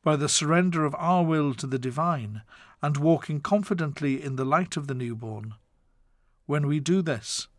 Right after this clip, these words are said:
and when we offer ourselves and our gifts, whatever they may be, to the one who lies in the manger, this means we recognize who the child is, like the star, like the ox,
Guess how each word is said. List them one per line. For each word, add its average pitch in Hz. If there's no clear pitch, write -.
and 135
when 143
we 143
offer 165
ourselves 160
and 143
our 131
gifts, 131
whatever 165
they 170
may 139
be, 117
to 151
the 147
one 175
who 147
lies 160
in 151
the 139
manger, 139
this 190
means 151
we 170
recognize 123
who 156
the 147
child 127
is, 104
like 131
the 160
star, 113
like 131
the 151
ox, -